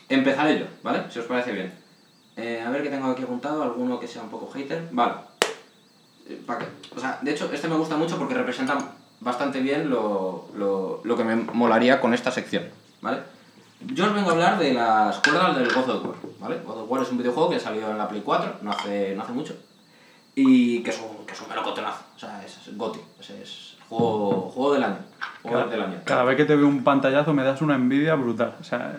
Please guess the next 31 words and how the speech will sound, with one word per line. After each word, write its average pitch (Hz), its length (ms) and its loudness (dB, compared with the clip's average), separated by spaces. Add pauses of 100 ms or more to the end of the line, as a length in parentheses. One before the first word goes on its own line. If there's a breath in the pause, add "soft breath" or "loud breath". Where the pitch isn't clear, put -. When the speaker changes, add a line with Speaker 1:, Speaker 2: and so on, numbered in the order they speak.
Speaker 2:
tiene 127 140 -2
una 131 140 2
fotografía 135 500 0
ese 175 120 -2
videojuego 139 480 2
Speaker 1:
Ese 175 100 -4
juego 104 220 -8
tiene 107 140 -2
un 123 60 2
Speaker 2:
tremenda. 131 280 6
Speaker 1:
trabajo, 123 340 0
o - 20 -14
sea, 104 280 -6
de 113 100 -4
hecho, 185 220 -4
tiene 180 200 0
una 202 140 2
movida, 156 400 -2
que, 110 80 -10
bueno, 110 300 -4
ya, 127 180 -4 (200)
esto 135 200 -8
es - 60 -8
un - 80 -8
poco - 180 -6
off - 80 -12
topic, - 300 -8
pero - 120 -10
tiene 143 180 -4
una 156 80 -2
movida 165 280 -4